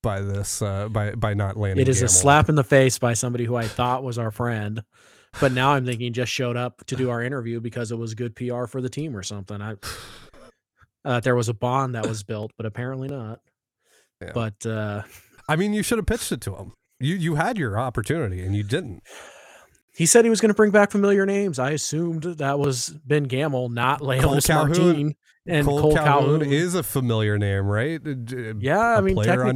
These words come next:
Speaker 2: technically, but,
Speaker 1: under
Speaker 2: like
Speaker 1: Jerry Dipoto in Anaheim for, for many
Speaker 2: Yeah,
Speaker 1: years.
Speaker 2: I, I know. And then, like, a few days later, it was Leonis, and I was like, "Oh, that's," I mean, Ben
Speaker 1: Yeah.
Speaker 2: Gamel's right there, but we love Leonis, so I'll let it slide. But no.
Speaker 1: Yeah, yeah.
Speaker 2: No, we get,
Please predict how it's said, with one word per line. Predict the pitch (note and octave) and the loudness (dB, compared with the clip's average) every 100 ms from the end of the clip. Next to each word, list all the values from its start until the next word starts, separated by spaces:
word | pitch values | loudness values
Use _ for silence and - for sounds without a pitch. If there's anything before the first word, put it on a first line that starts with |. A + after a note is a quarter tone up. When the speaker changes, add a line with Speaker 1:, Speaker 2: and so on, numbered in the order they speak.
| B2+ | 4
Speaker 2:
technically, | D#3 F3 | 4 2
but, | |
Speaker 1:
under | B2+ C#3 C#3+ | 2 2 2
Speaker 2:
like | B2+ | 2
Speaker 1:
Jerry | C3+ C#3+ | 2 2
Dipoto | D3 - D#3 E3 B2+ A2 | 0 0 0 2 2 2
in | A2+ | 0
Anaheim | C#3+ C#3+ A2 F#2+ F#2 F#2+ | 0 0 0 -2 -4 -6
for, | G#2 G#2 | -6 -6
for | G2+ G2+ | -4 -2
many | F#2+ A#2 | -2 -2
Speaker 2:
Yeah, | C#3 D#3 - - | 0 0 -2 -4
Speaker 1:
years. | - - - | -6 -12 -12
Speaker 2:
I, | A#2+ B2+ D3 C3+ | -6 -4 -6 -6
I | B2 D#3+ | -8 -8
know. | F#3+ F3+ A#2+ | -8 -8 -6
And | A#2 | -4
then, | B2 B2 | -6 -6
like, | A#2+ A#2 | -6 -8
a | A#2 | -8
few | B2 | -6
days | C#3 C3 | -4 -4
later, | C#3 C#3+ | -4 -4
it | |
was | C3 B2+ | -6 -4
Leonis, | B2+ C#3+ B2+ G#2 | -4 -4 -6 -6
and | A#2 | -6
I | |
was | A2 | -6
like, | A2 G#2 | -6 -6
"Oh, | D#3+ G#2 G2+ | -6 -6 -8
that's," | A2 A#2 - _ _ _ _ _ _ _ _ _ _ _ _ _ _ - | -8 -10 -14 _ _ _ _ _ _ _ _ _ _ _ _ _ _ -16
I | G#2 | -10
mean, | |
Ben | G2 | -4
Speaker 1:
Yeah. | A#2 G#2+ | -2 0
Speaker 2:
Gamel's | C3 A#2 G#2 | -2 -2 -4
right | A2+ G#2 | -6 -4
there, | A#2+ A2 G2+ G#2 | -4 -4 -4 -8
but | A2 G#2 A2+ | -8 -8 -4
we | A#2+ | -2
love | C3 A2 | 0 -2
Leonis, | A2 G#2+ A2 A2 | -4 -4 -4 -2
so | A#2+ | -2
I'll | G#2+ | -2
let | A2+ A2 | -2 -4
it | - | -4
slide. | B2 B2 G#2+ G#2+ G#2+ | -2 -2 -2 -4 -6
But | G#2 | -4
no. | A2+ C#3 C3+ G#2+ G2+ | -2 0 -2 -4 -6
Speaker 1:
Yeah, | - C3+ | -6 -6
yeah. | G2 - _ _ _ - | -6 -10 _ _ _ -6
Speaker 2:
No, | E3 D3 B2+ | 0 2 2
we | A#2+ | 0
get, | B2+ | -4